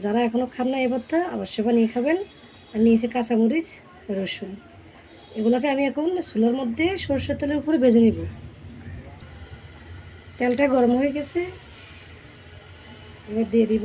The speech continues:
আমি রসুন আর কাঁচামরিচ। ঢাকনা দিয়ে একটু ঢেকে দিচ্ছি, কারণ এটা ফুটতেছে। কাঁচামরিচগুলো এমনিতে ভাজার সময় একটু ফুটে, তাই একটু ঢেকে দিলাম গায়ে যেন না পড়ে।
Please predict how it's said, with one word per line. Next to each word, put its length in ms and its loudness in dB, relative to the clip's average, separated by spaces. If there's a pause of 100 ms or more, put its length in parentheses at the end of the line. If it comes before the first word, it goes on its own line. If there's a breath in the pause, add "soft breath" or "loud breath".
(140)
আমি 140 -2 (440)
রসুন 340 -4
আর 140 0
কাঁচামরিচ। 540 -4 (1600)
ঢাকনা 300 4
দিয়ে 140 8
একটু 180 -4
ঢেকে 220 4
দিচ্ছি, 280 0 (320)
কারণ 220 4
এটা 120 0 (120)
ফুটতেছে। 580 0 (380)
কাঁচামরিচগুলো 540 2
এমনিতে 300 2 (680 loud breath)
ভাজার 260 6
সময় 220 0
একটু 180 -2
ফুটে, 240 4 (520)
তাই 200 0
একটু 200 -6
ঢেকে 220 2
দিলাম 260 0
গায়ে 200 2
যেন 100 2 (100)
না 120 4
পড়ে। 160 -6